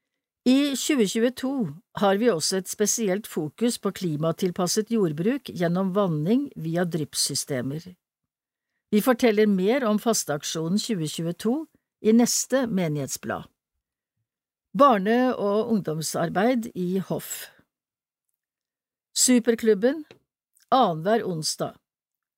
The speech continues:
Barn fra første og andre klasse. Datoer: sekstende i andre, andre i tredje, sekstende i tredje,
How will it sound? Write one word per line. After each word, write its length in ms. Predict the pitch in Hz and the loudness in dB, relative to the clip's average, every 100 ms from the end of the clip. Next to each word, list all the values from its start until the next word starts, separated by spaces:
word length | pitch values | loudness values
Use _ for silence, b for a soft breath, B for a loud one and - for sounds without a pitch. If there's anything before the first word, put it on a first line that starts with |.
| _ _ _ - | _ _ _ 0
Barn 460 | 220 226 262 277 247 | 4 6 4 -2 -6
fra 400 | 214 202 208 202 - - | -4 -2 0 -2 -8 -4
første 480 | 254 - - 202 226 | -2 -2 -2 0 2
og 160 | 202 | 2
andre 320 | - 196 151 147 | 0 0 -2 -6
klasse. 460 | 147 147 - 127 - _ _ _ _ _ _ _ _ _ _ _ _ _ _ _ _ - | -6 -4 -4 -6 -10 _ _ _ _ _ _ _ _ _ _ _ _ _ _ _ _ -6
Datoer: 560 | 190 185 165 196 254 320 _ _ _ _ _ _ - | 2 2 2 2 2 0 _ _ _ _ _ _ -4
sekstende 760 | - 254 160 135 - 180 196 214 | 2 2 2 -4 -8 -4 0 2
i 140 | 214 | 0
andre, 460 | 214 180 151 170 285 302 _ _ _ _ - | 0 -2 -2 0 -2 -4 _ _ _ _ -2
andre 460 | 240 165 151 175 220 | 0 0 -2 0 0
i 100 | 202 190 | 0 -2
tredje, 480 | 220 196 147 190 294 - _ _ _ _ | 0 0 0 -2 -2 -4 _ _ _ _
sekstende 720 | - - 247 165 - - 165 151 | -4 2 2 2 -4 -8 -8 -6
i 80 | |
tredje, 540 | 165 185 165 160 233 | -6 -4 -4 0 0